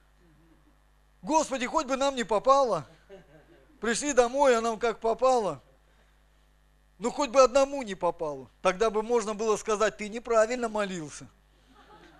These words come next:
Но вс-, обоим попало. И мы решили: «Не, что-то неправильный Бог,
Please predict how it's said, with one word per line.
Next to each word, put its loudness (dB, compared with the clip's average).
Но 2
вс-, -4
обоим 2
попало. -2
И -8
мы -4
решили: -2
«Не, -2
что-то -6
неправильный -4
Бог, -8